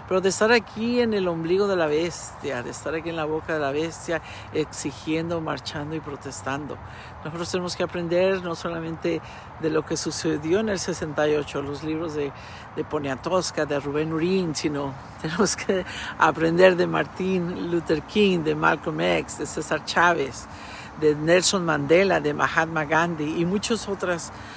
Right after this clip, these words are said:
personas que han escrito mucho acerca de lo que está sucediendo. Uno de mis, eh, escritores favoritos se llama Noam Chomsky. Con él he podido aprender mucho de qué es lo que sucedió en el sesenta y ocho, por qué sucedió y cuál fue la raíz anterior a eso.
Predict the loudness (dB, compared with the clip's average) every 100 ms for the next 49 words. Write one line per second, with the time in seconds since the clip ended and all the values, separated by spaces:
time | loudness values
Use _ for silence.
0 | -14 -2 2 4 4 4 2 2 2 2
1 | 2 0 2 2 2 -2 -2 -4 -4 0
2 | 0 0 -2 -2 0 0 0 0 -4 -4
3 | -4 -4 -2 0 0 -2 -4 -8 -12 -2
4 | 6 8 8 6 4 0 -2 2 6 6
5 | 4 2 -2 -2 2 0 2 2 2 0
6 | 0 -4 -2 0 0 -2 -4 -6 -8 -6
7 | -8 -8 -8 -6 -4 -2 0 0 2 0
8 | 0 -2 0 -2 -4 -4 -4 -4 -2 0
9 | -2 -6 -6 -6 -6 -10 -14 -2 2 6
10 | 6 6 4 0 0 0 2 2 -2 -6
11 | -8 -6 -6 -4 -2 -4 -6 -10 -12 -14
12 | -14 -14 -8 4 6 10 10 10 6 2
13 | 2 6 4 4 2 2 2 4 4 2
14 | 0 0 -4 -6 -6 -4 -4 -2 0 -2
15 | -2 -8